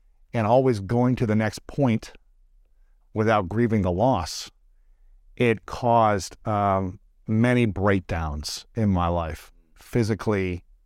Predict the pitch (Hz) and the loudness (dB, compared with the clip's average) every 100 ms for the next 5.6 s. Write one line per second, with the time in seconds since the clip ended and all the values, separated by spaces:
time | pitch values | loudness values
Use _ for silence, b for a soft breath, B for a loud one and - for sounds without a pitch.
0 | - 92 92 98 98 117 95 90 92 87 | -6 0 2 2 0 0 0 0 -2 -4
1 | - _ _ _ 101 95 95 90 90 87 | -8 _ _ _ -4 0 0 -2 -2 -2
2 | 87 82 - _ _ _ _ 113 107 101 | -2 -6 -12 _ _ _ _ -2 0 0
3 | 101 127 147 - 120 110 87 113 98 101 | 0 0 0 0 2 2 0 -4 -2 -4
4 | 92 - 107 98 95 90 95 104 - 95 | -4 0 0 0 -2 -2 0 -2 -2 -2
5 | 90 85 90 80 - | -2 -2 -4 -6 -10